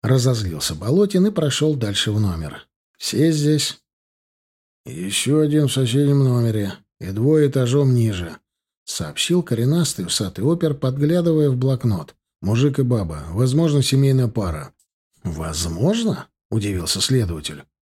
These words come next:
«По документам, да», — объяснил опер. «Но документы у всех липовые».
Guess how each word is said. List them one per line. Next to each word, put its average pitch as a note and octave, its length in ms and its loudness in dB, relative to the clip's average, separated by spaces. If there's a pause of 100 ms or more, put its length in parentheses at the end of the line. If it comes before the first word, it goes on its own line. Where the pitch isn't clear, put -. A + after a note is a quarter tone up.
(240)
«По - 80 -14
документам, F3+ 680 0
да», — G2+ 300 -2 (340)
объяснил G#2+ 560 -2
опер. G2 400 -4 (380)
«Но - 100 -4
документы D#3+ 560 4
у D3+ 80 6
всех C#3+ 300 2
липовые». E2+ 580 0